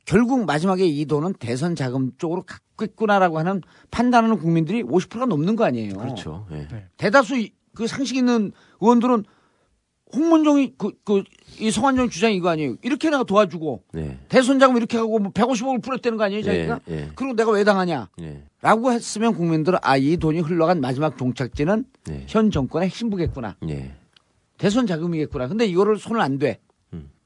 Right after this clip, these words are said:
Speaker 1: 국민들 감정으로 그냥 남아 있는 거죠. 니네, 그럼 이런, 이런 생각이 나는 거예요. 이 부패한 정권 선거로 우리가 심판할게. 그럼 문, 이 현재 수사팀이 제대로 할까?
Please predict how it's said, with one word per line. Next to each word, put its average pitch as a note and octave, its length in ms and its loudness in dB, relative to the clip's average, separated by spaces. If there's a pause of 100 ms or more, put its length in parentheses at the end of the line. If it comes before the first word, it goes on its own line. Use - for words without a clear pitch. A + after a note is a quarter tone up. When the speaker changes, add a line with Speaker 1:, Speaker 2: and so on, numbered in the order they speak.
Speaker 1:
국민들 D4+ 340 2
감정으로 B3+ 320 6
그냥 B3+ 180 2
남아 F3 220 2
있는 G3 160 4
거죠. D#3+ 220 0
니네, F#3+ 320 0
그럼 C4+ 240 2
이런, G#3 220 2
이런 A#3+ 200 0
생각이 G#3+ 220 -2
나는 E3+ 220 0
거예요. F#3 160 -2 (280)
이 A3+ 140 0
부패한 G3 380 4
정권 G3 260 2
선거로 G3+ 600 2 (280)
우리가 F3 320 0 (580)
심판할게. F#3 580 -2 (200)
그럼 C#4+ 240 -6
문, G#3 500 0
이 F#3+ 240 -6
현재 A3 400 2
수사팀이 G#3+ 500 0
제대로 E3+ 320 2
할까? A3+ 360 -4